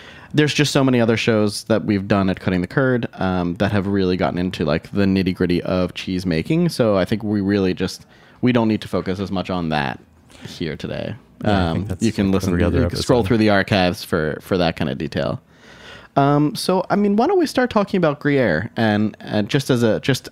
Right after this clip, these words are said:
Speaker 1: throwing out a, a, a cheese that comes from Western Europe that, that I think has a fairly interesting supply chain.
Speaker 2: Cool.
Speaker 1: Um, and I know it's one that you, that you're quite familiar with.
Speaker 2: Mm.
Speaker 1: Um, let's, you know, where does Gruyere, like,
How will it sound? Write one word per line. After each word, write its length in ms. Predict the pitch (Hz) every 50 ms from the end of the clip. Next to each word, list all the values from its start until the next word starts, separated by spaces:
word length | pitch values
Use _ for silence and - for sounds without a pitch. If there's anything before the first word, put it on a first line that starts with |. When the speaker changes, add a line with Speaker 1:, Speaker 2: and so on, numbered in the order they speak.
| - - -
Speaker 1:
throwing 340 | - - 117 110 107 101 104
out 180 | 101 101 101
a, 400 | 85 90 90 - - 50 - -
a, 20 | -
a 40 | -
cheese 320 | - - 95 90 87 -
that 100 | - 87
comes 200 | - 104 92 82
from 100 | - 101
Western 240 | 92 85 - - 90 87
Europe 280 | 87 85 85 82 -
that, 200 | - 85 69 - - -
that 140 | - 87 80
I 60 | 80
think 180 | - - 73 -
has 180 | 95 87 95
a 100 | 107 95 95
fairly 360 | - - 104 95 92 92 85
interesting 360 | 92 - - 98 95 - 87 90
supply 300 | - 92 98 92 82 90
chain. 280 | - 127 127 131 151 160 - - - - - - - -
Speaker 2:
Cool. 140 | - - 101 110
Speaker 1:
Um, 440 | 107 104 101 98 95 95 92 85 -
and 120 | 104 107
I 80 | 101 101
know 140 | 101 98 95
it's 140 | 95 -
one 140 | - 98 95 90
that 100 | 76 -
you, 300 | 92 95 92 90 87 - -
that 220 | - - 98 85 85
you're 140 | 90 87
quite 260 | - - - 73 - -
familiar 300 | - 92 87 90 87 95
with. 240 | 110 120 123 - - - - - - - - - - _ -
Speaker 2:
Mm. 60 | 110
Speaker 1:
Um, 520 | 107 104 104 101 101 98 95 98 98 - - - -
let's, 580 | - 123 120 131 127 - - - - - - - -
you 140 | 156 143 143
know, 200 | 127 107 98 - -
where 460 | 139 135 - 139 127 131 135 143 151
does 140 | 160 160 160
Gruyere, 460 | - - 143 131 120 117 117 117 117
like, 180 | 107 107 104